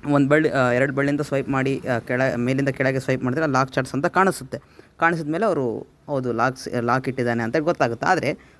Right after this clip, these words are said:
ಲಾಕ್ ಚಾಟ್ಸ್ ಅಂತಲೇ ಕಾಣದೇ ಇರು-, ಆ, ಇದ್ದರೆ ಹೇಗಿರುತ್ತೆ? ಅವ್ರಿಗೆ ಯಾವುದೇ ಕಾರಣಕ್ಕೂ ನಿಮ್ಮ ಸ-, ಸೀಕ್ರೆಟ್ ಆ, ಚಾರ್ಟ್ಸ್ ಎಲ್ಲ ಓಪನ್ ಮಾಡ್ಲಿಕ್ಕೆ ಸಾಧ್ಯ ಆಗಲ್ಲ. ಓಕೆ, ನೀವು ಮಾತ್ರ ಓಪನ್ ಮಾಡ್ಬೋದು.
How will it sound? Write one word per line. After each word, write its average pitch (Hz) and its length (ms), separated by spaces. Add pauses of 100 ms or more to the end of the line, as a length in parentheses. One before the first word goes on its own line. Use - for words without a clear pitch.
(120)
ಲಾಕ್ 170 360
ಚಾಟ್ಸ್ 220 260
ಅಂತಲೇ 202 460 (200)
ಕಾಣದೇ 190 380
ಇರು-, 156 300
ಆ, 131 220
ಇದ್ದರೆ 135 360 (440)
ಹೇಗಿರುತ್ತೆ? 160 600 (320)
ಅವ್ರಿಗೆ 160 240
ಯಾವುದೇ 160 240
ಕಾರಣಕ್ಕೂ 143 340
ನಿಮ್ಮ 143 360
ಸ-, 120 440
ಸೀಕ್ರೆಟ್ 160 460 (560)
ಆ, 120 360 (140)
ಚಾರ್ಟ್ಸ್ 147 320
ಎಲ್ಲ 143 140 (140)
ಓಪನ್ 127 300
ಮಾಡ್ಲಿಕ್ಕೆ 120 300
ಸಾಧ್ಯ 120 320
ಆಗಲ್ಲ. 113 280
ಓಕೆ, - 300
ನೀವು 131 260
ಮಾತ್ರ 117 260
ಓಪನ್ 160 340
ಮಾಡ್ಬೋದು. 151 380